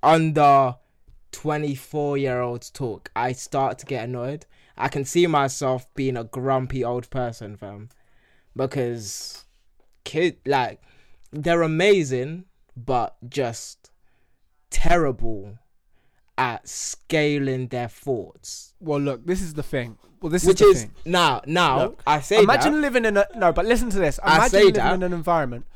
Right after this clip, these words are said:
Speaker 2: Wait, listen to me, though. Imagine living in an environment where you could say to your mum, "All right, mum, here's the deal.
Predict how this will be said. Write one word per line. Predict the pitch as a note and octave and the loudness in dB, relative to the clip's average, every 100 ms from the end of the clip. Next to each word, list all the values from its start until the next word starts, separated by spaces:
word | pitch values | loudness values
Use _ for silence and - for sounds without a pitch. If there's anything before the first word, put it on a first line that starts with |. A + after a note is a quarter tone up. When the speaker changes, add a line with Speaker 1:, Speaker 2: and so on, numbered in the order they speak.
| - - | -8 0
Speaker 2:
Wait, | D#3+ | 0
listen | G3 F#3+ E3 | 2 0 -2
to | C#3 | -6
me, | B2 | -6
though. | A2 - | -10 -12
Imagine | D3+ F3 G3+ G#3 F#3 | -6 -4 -4 -6 -4
living | F3+ D#3 | -4 -4
in | C3 | -6
an | C3 | -8
environment | A#2+ C#3 C3+ A2 G#2+ G#2 - _ _ _ _ _ _ _ _ | -4 -4 -4 -6 -12 -18 -20 _ _ _ _ _ _ _ _
where | C#3+ C#3 | -6 -4
you | C3+ D3+ F3+ | -4 -8 -8
could | G3 | -10
say | - E3 D3+ | -6 -4 -4
to | - | -6
your | C3+ C#3+ D3 | -6 -4 -4
mum, | C#3+ A#2+ A2 A#2 - _ _ _ _ _ _ - - | -4 -8 -10 -16 -20 _ _ _ _ _ _ -12 -2
"All | |
right, | F3 D3+ | 2 2
mum, | C#3+ C3 | 0 -6
here's | C#3+ D3+ | -6 -6
the | C#3 | -8
deal. | B2+ A#2+ G#2 | -8 -10 -10